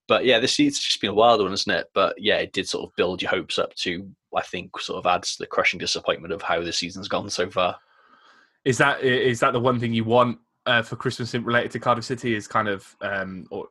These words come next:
Speaker 2: or rather, should I reframe the question? Is that the one thing you haven't enjoyed about Cardiff City this year? Is that kind of crushing, you know, that false hope raised and our hopes have been dashed quite quickly?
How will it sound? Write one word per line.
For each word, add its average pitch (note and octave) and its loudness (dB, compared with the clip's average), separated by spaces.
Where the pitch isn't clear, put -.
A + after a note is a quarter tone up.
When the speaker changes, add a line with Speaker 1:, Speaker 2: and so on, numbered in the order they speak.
Speaker 2:
or F#2 -14
rather, F#2+ -10
should - -4
I - -2
reframe G2 -4
the F#2+ -10
question? A2 -4
Is F#2+ -12
that A#2+ 2
the A#2 0
one A2+ 0
thing A2+ -2
you G#2+ -2
haven't A2 0
enjoyed A2 2
about A#2 0
Cardiff A#2 2
City B2+ -4
this A#2 -2
year? B2 2
Is A2+ -2
that - -2
kind G#2+ -2
of G2 -14
crushing, A2 -2
you G2 -8
know, G2 -10
that A2+ -4
false A#2+ -2
hope A2+ -2
raised A#2 2
and G#2 -4
our G2+ 0
hopes A2+ -4
have G2+ -14
been G2+ -12
dashed G#2 -2
quite - -4
quickly? A2+ -8